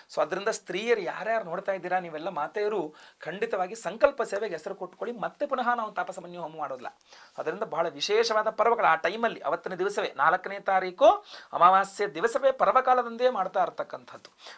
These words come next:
ಅದ್ರ ಜೊತೆಗೆ ಅವಿವಾಹಿತರಿಗೆ ವಿವಾಹ ಸಿದ್ಧಿಯಾಗಬೇಕು. ಹಾಗೂ ಬಹಳಷ್ಟು ಜನ, ಆ, ದಾಂಪತ್ಯ ಕಲಹ, ಗಂಡ ಹೆಂಡತಿ ಜಗಳ ಜಾಸ್ತಿಯಾಗಿ ಎಷ್ಟೋ ಜನ ಇವತ್ತಿನ ದಿವಸ ಪಾಪ, ಅವತ್ತಿನ ದಿವಸ ನಾಲ್ಕನೇ ತಾರೀಕು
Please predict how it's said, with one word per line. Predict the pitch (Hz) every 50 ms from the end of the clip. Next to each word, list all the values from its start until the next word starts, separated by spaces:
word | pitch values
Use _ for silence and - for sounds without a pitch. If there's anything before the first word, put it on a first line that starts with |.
| - -
ಅದ್ರ | 147 143 156
ಜೊತೆಗೆ | 156 175 185 220 190 165 151 175
ಅವಿವಾಹಿತರಿಗೆ | - - 151 165 208 262 254 254 254 254 240 247 240 - 240 220 226 226 233
ವಿವಾಹ | 226 175 170 185 202 208 180 208
ಸಿದ್ಧಿಯಾಗಬೇಕು. | 202 - 185 - - - 175 170 160 147 156 160 151 151 - 196 226 233 - - - - -
ಹಾಗೂ | - - - -
ಬಹಳಷ್ಟು | - 175 180 160 190 233 240 233 - 233
ಜನ, | 180 202 202 220
ಆ, | 214 185 165 165 202 - - - - - - _ - - - - - - - - 92 -
ದಾಂಪತ್ಯ | 147 147 147 185 240 247 - 294 - - _ - 294 262
ಕಲಹ, | 262 226 220 214 190 202 - - -
ಗಂಡ | - 151 185 226 277 269
ಹೆಂಡತಿ | 247 247 240 240 254 240
ಜಗಳ | 180 180 180 208 220 208
ಜಾಸ್ತಿಯಾಗಿ | 180 165 185 220 - - 208 208 220 202
ಎಷ್ಟೋ | 175 - 240
ಜನ | 240 240 233
ಇವತ್ತಿನ | 233 220 214 208 214 208
ದಿವಸ | 196 202
ಪಾಪ, | 190 208 208 220 208 180 - - - - - -
ಅವತ್ತಿನ | 165 170 214 208 - 202
ದಿವಸ | 196 190 190 190
ನಾಲ್ಕನೇ | 175 180 180 208 196
ತಾರೀಕು | 196 180 190 190 240 220 208 190 147 - -